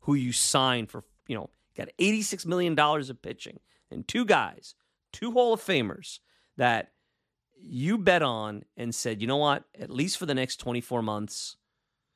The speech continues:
twelve to twenty-four months, these guys could give me exactly what the back of their," well, I call the back of their baseball card, but as we say here,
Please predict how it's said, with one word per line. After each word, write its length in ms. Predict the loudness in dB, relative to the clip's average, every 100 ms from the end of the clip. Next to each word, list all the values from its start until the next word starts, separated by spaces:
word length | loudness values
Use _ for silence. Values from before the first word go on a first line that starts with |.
| _ _ _ _
twelve 300 | -2 2 2
to 60 | -2
twenty-four 420 | -10 -10 -8 -8
months, 340 | -6 -6 -8 -14 _ _ -4
these 180 | -4
guys 220 | 0 -2 -2
could 120 | -4
give 160 | -2
me 200 | -2 -4 -6
exactly 540 | -12 -2 0 0 -2
what 180 | -8 -10
the 80 | -10
back 300 | -6 -6 -8
of 120 | -8
their," 260 | -6 -6 -8 _ _ _ -6
well, 100 | -6
I 60 |
call 200 | -4 -6
the 60 | -2
back 240 | 2 0
of 40 | 0
their 80 |
baseball 360 | -4 -6 -4 -6
card, 260 | -2 0 0
but 160 | -4 -10 _
as 140 | -8 -6
we 80 | -2
say 220 | -2 0
here, 200 | 0